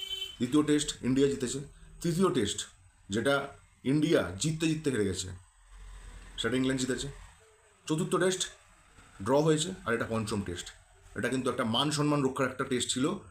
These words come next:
যেটা ইন্ডিয়া জিতে গেল ছ রানে। তো এই পঞ্চম দিনের যে খেলা, তার আগে একটু স্কোরটা বলে দেই। ইন্ডিয়া ফার্স্ট ইনিংসে দুশো চব্বিশ, ইংল্যান্ড ফার্স্ট ইনিংসে দুশো সাতচল্লিশ।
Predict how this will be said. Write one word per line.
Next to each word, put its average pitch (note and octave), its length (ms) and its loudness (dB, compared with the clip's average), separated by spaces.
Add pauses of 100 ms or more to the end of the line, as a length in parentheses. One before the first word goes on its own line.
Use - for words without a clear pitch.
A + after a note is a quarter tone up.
(200)
যেটা C3+ 400 -2 (140)
ইন্ডিয়া B2+ 360 0 (320)
জিতে A#2 200 0
গেল C3 160 0
ছ D3+ 160 -6
রানে। E2 260 -6 (1300)
তো B2 140 2
এই D3 180 0
পঞ্চম D#3 360 0
দিনের E3 240 0 (520)
যে A#2 120 -4
খেলা, B2 260 -2
তার B2 160 0
আগে A#2+ 140 -2
একটু B2 140 -6
স্কোরটা A#2 300 -4
বলে G#2+ 160 0
দেই। A2+ 160 -2 (480)
ইন্ডিয়া C#3 400 2 (200)
ফার্স্ট B2+ 240 0
ইনিংসে C#3+ 260 0
দুশো A#2 180 -4
চব্বিশ, A#2 460 -2 (640)
ইংল্যান্ড C#3 300 2 (400)
ফার্স্ট C3 240 0
ইনিংসে C#3 400 0 (580)
দুশো A2 300 -2 (260)
সাতচল্লিশ। G#2 680 -4